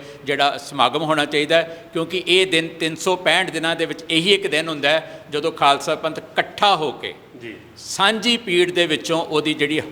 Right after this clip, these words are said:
Speaker 1: ਹੂਕ ਨਿਕਲਦੀ ਹੈ, ਉਹ ਦਿੱਲੀ ਨੂੰ ਚੈਲੰਜ ਕਰਦੀ ਹੈ।
Speaker 2: ਮਤਭੇਦ ਕਿਤੇ ਨਾ ਸਮਝਦੇ ਹੋ ਕਿ ਇਸ ਵੇਲੇ ਇੱਕ ਤਾਂ ਬਲੈਕ ਸਪਾਟ ਹੈ ਜਿਹੜਾ ਇਸ ਵੇਲੇ ਜੋ ਸਿਨੈਰੀਓ ਚੱਲ ਰਿਹਾ?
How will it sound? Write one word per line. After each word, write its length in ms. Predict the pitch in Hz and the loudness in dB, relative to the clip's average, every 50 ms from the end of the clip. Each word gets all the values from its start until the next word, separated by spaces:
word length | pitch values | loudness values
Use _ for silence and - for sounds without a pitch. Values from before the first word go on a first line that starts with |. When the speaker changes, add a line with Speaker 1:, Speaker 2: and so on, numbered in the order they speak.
| - - - - | -12 -14 -6 0
Speaker 1:
ਹੂਕ 240 | 143 156 170 170 190 | 2 4 4 4 4
ਨਿਕਲਦੀ 480 | 160 147 139 151 143 127 143 139 139 | 0 0 0 0 -2 -2 0 0 0
ਹੈ, 100 | 139 147 143 - - - - - | 0 0 -2 -8 -16 -16 -6 -4
ਉਹ 100 | 156 143 | -2 -2
ਦਿੱਲੀ 320 | - - 143 139 139 143 | 0 0 0 0 2 0
ਨੂੰ 120 | 143 143 139 | 0 0 -2
ਚੈਲੰਜ 340 | 139 - 123 113 110 110 - | -2 -2 -2 -2 -2 -6 -8
ਕਰਦੀ 340 | - 110 107 - 98 90 | -8 -10 -10 -10 -12 -12
ਹੈ। 60 | 90 143 | -10 -6
Speaker 2:
ਮਤਭੇਦ 680 | 147 160 165 165 - 165 160 160 156 156 156 151 160 165 165 160 | -4 -4 -4 -4 -2 0 2 4 4 4 4 4 4 4 4 2
ਕਿਤੇ 340 | 156 - - 156 147 139 147 | 0 0 -2 0 0 2 2
ਨਾ 80 | 156 | 2
ਸਮਝਦੇ 300 | 139 - 156 147 156 165 | 2 4 2 2 2 2
ਹੋ 40 | 170 | 2
ਕਿ 80 | 151 156 | 4 2
ਇਸ 120 | 147 143 | 2 4
ਵੇਲੇ 120 | 151 151 147 | 4 2 2
ਇੱਕ 100 | 139 143 | 4 4
ਤਾਂ 120 | 147 143 | 2 2
ਬਲੈਕ 260 | 135 127 127 131 131 | 6 6 6 6 6
ਸਪਾਟ 400 | - - - 143 135 139 131 135 | 2 -2 0 2 4 4 4 4
ਹੈ 60 | 135 | 2
ਜਿਹੜਾ 220 | 135 131 127 131 131 | 2 4 4 4 4
ਇਸ 160 | 123 - - | 4 2 0
ਵੇਲੇ 240 | 131 127 127 131 127 | 0 2 2 2 2
ਜੋ 340 | 123 127 123 123 127 127 127 - - - - - - | 4 4 4 4 4 2 0 -4 -12 -14 -16 -14 -8
ਸਿਨੈਰੀਓ 380 | - - 127 120 117 120 127 117 | -2 2 4 4 4 4 2 2
ਚੱਲ 220 | - 123 110 104 | 2 2 2 2
ਰਿਹਾ? 140 | 110 110 | 0 -4